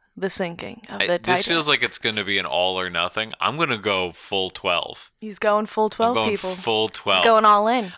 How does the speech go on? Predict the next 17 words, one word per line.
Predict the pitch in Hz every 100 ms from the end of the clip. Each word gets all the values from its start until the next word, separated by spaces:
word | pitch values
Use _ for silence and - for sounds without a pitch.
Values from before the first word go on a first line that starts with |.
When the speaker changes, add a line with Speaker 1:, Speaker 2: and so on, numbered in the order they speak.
| -
Speaker 2:
I | 208 233
suspect | 240 131 - - 107 101 - - -
a | 107
combination | - 113 117 113 104 - 92
of | 87 - - _
the | 101
kind | - - - 98 113 127 127
of | -
person | - 110 110 - 117
that's | 107 92
gonna | - 101 92
bring | - 92 92 98
their | 92 90
dog | 85 90 87 90
on | 80 85 - -
the |
Titanic | 104 92 - 87 185 208 -